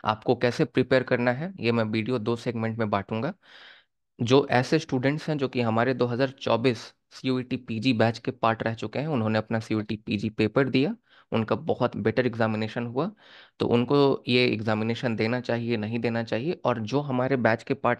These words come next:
नहीं है, क्योंकि दो ही सौ स्टूडेंट बैच के पार्ट हैं, तो और भी बहुत सारे, you know, like, स्टूडेंट्स जो हैं वो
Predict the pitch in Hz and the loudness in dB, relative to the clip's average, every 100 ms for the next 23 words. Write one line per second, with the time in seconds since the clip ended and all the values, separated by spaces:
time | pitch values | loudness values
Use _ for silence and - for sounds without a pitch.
0 | - 104 123 175 120 180 - _ - _ | -4 -6 -2 -2 -4 -10 -14 _ -20 _
1 | _ _ - 135 147 113 117 151 143 135 | _ _ -4 0 0 2 2 2 0 0
2 | - 117 120 117 113 113 - 117 110 107 | 0 -2 -2 0 0 0 -4 -6 -4 -4
3 | 117 107 101 98 - - - 107 107 123 | -4 -2 -2 -4 -6 -16 -2 0 0 -4
4 | 104 120 113 113 110 110 113 104 104 101 | -4 -6 -4 -2 -2 -2 -2 -4 -4 -6
5 | - 107 104 104 - 98 104 101 98 | -6 -4 -2 -2 -4 -4 -2 -2 -2